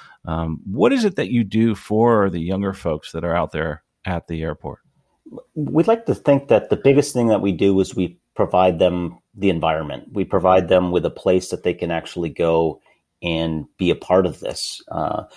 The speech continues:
Speaker 2: we do have some, uh, I've done some school outreach programs where I've actually gone into schools to talk about aviation,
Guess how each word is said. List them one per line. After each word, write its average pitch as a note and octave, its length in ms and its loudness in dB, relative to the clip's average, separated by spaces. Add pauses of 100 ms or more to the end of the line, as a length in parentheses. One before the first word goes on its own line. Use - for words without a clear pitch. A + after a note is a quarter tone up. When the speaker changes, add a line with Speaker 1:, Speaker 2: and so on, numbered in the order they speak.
(160)
Speaker 2:
we G2+ 100 4
do G2 140 4
have F#2+ 220 6
some, F2 380 -2
uh, F2 120 -4
I've F2 240 -2
done F#2 180 4
some - 160 -10
school F#2 280 0
outreach F2 460 0
programs F2 640 -2
where D#2 100 -2
I've D2+ 120 -6
actually E2+ 280 -4
gone D#2+ 260 -2
into G#2+ 200 -2
schools G#2 340 0
to F#2 80 -6
talk F#2+ 280 0
about F2+ 240 2
aviation, F2 640 0